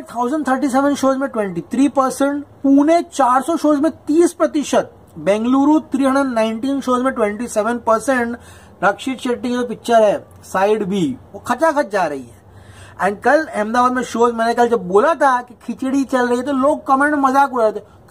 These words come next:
"खिचड़ी का वजह से शोज कम हो गए।" एक करोड़ रुपए कमाई है खिचड़ी, all because of Gujarat, अहमदाबाद और territories के वजह से। And कल review में बोला था कि picture चलेगी, गुजरात वालों को बहुत पसंद आएगी picture वो,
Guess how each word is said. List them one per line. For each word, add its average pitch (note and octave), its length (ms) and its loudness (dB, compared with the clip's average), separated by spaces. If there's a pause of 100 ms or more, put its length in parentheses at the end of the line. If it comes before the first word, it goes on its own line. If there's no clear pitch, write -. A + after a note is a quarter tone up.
"खिचड़ी G#4 540 0
का A4 240 2
वजह G4 160 0
से E4+ 60 0
शोज C4+ 300 0
कम G3+ 180 0
हो E3 160 -2
गए।" C#3+ 160 -4 (440)
एक F4+ 280 -2
करोड़ E4 300 2
रुपए D4+ 240 0
कमाई C4+ 300 0
है C4 60 -2
खिचड़ी, G3 480 -2 (360)
all D4 220 4
because C#4+ 320 2
of C#4 140 2
Gujarat, G3+ 480 -2 (140)
अहमदाबाद B3 540 2
और B3+ 80 2
territories F#3+ 520 -2
के E3+ 120 -6
वजह C3+ 220 -6
से। - 180 -20 (560)
And G3+ 100 -10
कल A#3+ 100 2
review G3+ 280 -2
में D4 240 4
बोला C4 260 2
था C4 140 -4
कि C4+ 120 -6
picture B3 300 -6
चलेगी, A#3+ 440 0
गुजरात G#3+ 420 -2
वालों A#3 240 -2
को B3 80 -8
बहुत A3 260 -2
पसंद A#3+ 300 -2
आएगी A3+ 200 0
picture G#3 320 -2
वो, A3 320 2